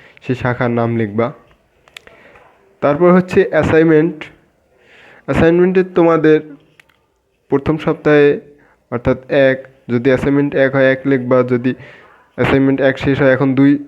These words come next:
শুরু করো তাহলে এখন দুই হবে। আর বিষয় হচ্ছে তুমি যে সাবজেক্টে অ্যাসাইনমেন্ট তৈরি করবা ওইখানে লিখবা, বাংলা অথবা ইংরেজি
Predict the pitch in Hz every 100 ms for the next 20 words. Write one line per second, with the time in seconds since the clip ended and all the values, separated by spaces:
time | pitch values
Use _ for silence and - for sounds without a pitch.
0 | - - 143 139 139 135 131 131 131 131
1 | 131 139 143 135 127 131 - - _ _
2 | _ _ _ 117 117 135 147 185 185 196
3 | 190 175 147 151 151 151 143 151 151 151
4 | 135 143 147 147 139 139 135 135 127 120
5 | - - _ _ _ _ _ - 135 123
6 | 123 120 113 98 101 _ _ _ _ _
7 | _ _ _ _ _ _ _ _ _ _
8 | _ _ - 120 139 131 123 117 113 -
9 | 123 123 120 - 135 131 131 120 117